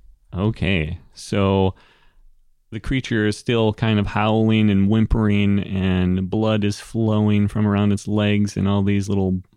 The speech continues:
crossbow bolts. Um, and you manage to land one right in the side of his eye, and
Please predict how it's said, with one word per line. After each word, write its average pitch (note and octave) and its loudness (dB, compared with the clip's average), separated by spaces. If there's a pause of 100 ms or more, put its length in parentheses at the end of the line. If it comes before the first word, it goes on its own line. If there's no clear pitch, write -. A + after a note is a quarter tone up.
(200)
crossbow G#2 -2
bolts. G2+ -2 (480)
Um, G2 0
and G#2 2
you G#2+ 2
manage A#2 0
to G2 -4
land A2 0
one F2+ -4
right B2 -4 (160)
in F#2+ -2
the F2+ -4
side G2+ -4
of F2+ -6
his F#2 -8 (160)
eye, F#2 -2 (160)
and E2+ -2